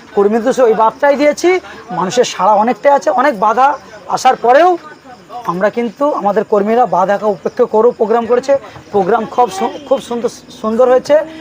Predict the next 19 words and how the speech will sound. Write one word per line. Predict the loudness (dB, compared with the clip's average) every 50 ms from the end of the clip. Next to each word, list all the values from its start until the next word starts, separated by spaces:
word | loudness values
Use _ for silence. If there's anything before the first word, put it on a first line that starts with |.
| -16 -16 -6 -4
উলুবেড়িয়া | -2 -2 0 0 2 2 2 2
থানার | 0 -2 -2 -2 -2
প্রশাসন | -2 -6 -2 -2 -2 -2 0 -2 -2 -2 -4 -8 -18 -20 -20 -20 -20 -10 -6
সহযোগিতা | -4 -4 -2 -2 -2 -2 0 0 0 0
করেছে, | 2 2 2 2 2 2 -2 -2 -2 -6 -16 -20 -16 -6
আইনি | -2 2 2 4 4 4 4 4 2 0
সহযোগিতা | 0 2 2 0 2 2 2 0 0 -2 0
করেছে, | 0 0 0 0 0 -2 -4 -4 -6 -14 -16 -14 0 0
পক্ষপাতিত্ব | 2 2 2 0 -2 -2 0 0 0 0 0 -4 2 0 2
নয়, | 4 4 2 2 0 -4 -14 -12 -2
আমাদের | -2 0 2 2 2 4 4 2 2 2 -2 -2
হয়েও | 2 4 6 6 6 4
কাজ | 4 2 0 0 2
করেনি, | 2 2 2 2 2 0 0 -2 -4 -8 -20 -20 -12
বিরোধিতাও | -2 2 4 4 4 4 2 2 2 2 2
প্রশাসন | 2 -2 -4 -4 -4 -2 -4 0
করেনি। | 2 2 2 2 2 0 -2 -2 -6 -16 -16 -4 0
আইনি | 0 2 2 2 2 2 2
মারফতে | 2 4 2 2 2 2 0 0 2 0 0